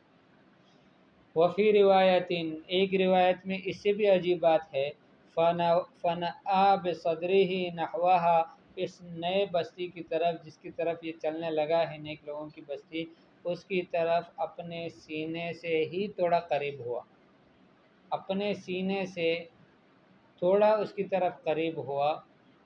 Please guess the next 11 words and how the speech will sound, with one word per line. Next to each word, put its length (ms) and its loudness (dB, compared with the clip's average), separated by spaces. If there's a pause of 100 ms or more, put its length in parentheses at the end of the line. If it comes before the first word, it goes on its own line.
(1300)
تھوڑا 640 2
سا، 180 -4
کوئی 180 -2
سینہ 320 -6
ہی 140 -2
تھوڑا 240 -2
سا 160 -8
آگے 260 -2
کر 260 -4
دیا 220 -2
اس 160 -8